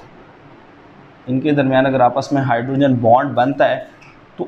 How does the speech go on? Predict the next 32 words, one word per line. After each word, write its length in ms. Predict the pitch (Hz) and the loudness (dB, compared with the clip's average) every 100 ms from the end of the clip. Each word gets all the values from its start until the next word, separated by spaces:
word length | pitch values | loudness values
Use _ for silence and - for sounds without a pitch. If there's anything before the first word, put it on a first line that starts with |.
| - | -6
उसको 300 | 220 - 226 226 | -6 -2 0 0
हम 160 | 226 | 0
क्या 160 | 202 202 | 0 0
नाम 240 | 196 190 | 0 -2
देंगे 280 | 180 185 180 | -2 0 0
कि 160 | 120 156 | 0 0
ये 160 | 160 170 | 2 2
क्या 160 | 160 | 0
है? 200 | 156 160 - - | 0 -2 -6 -6
इंटरस्ट्रैंड, 920 | 175 175 165 170 180 175 - 135 101 - - - - - - - - - - - - - | -2 0 0 0 -2 -2 -6 -6 -6 -10 -18 -20 -20 -20 -20 -20 -20 -20 -20 -20 -20 -8
मतलब 400 | 139 143 156 170 | -4 -2 -2 -2
कि 120 | 165 170 | -2 0
ये 160 | 156 170 143 123 | 2 0 0 -2
different 520 | 156 156 175 190 190 | -2 -2 -2 -2 -4
strand 460 | - - 131 127 120 | -6 -4 -2 -2 -2
के 120 | 147 | -2
दरमियान 400 | 135 110 104 104 | -2 -2 -2 -2
है। 80 | 113 | -2
जिस 160 | 147 - | -2 -2
तरह 140 | 180 | 0
हम 120 | 180 | 0
नाम 280 | 156 147 151 | 0 0 0
देते 180 | 147 147 | -2 -2
हैं 480 | 143 - - - 147 | -4 -8 -16 -12 -8
कि 180 | - 151 | -2 0
भाई 140 | 151 | 0
वो 300 | 139 143 143 - - 170 | 0 0 -2 -4 -6 0
international 840 | 175 - 175 147 151 - - 160 | 0 0 0 0 -2 -2 -2 -2
player 300 | 147 104 104 | 0 0 0
है, 60 | 113 | 0
मतलब 340 | - 170 | -2 -2
कि 80 | - | -2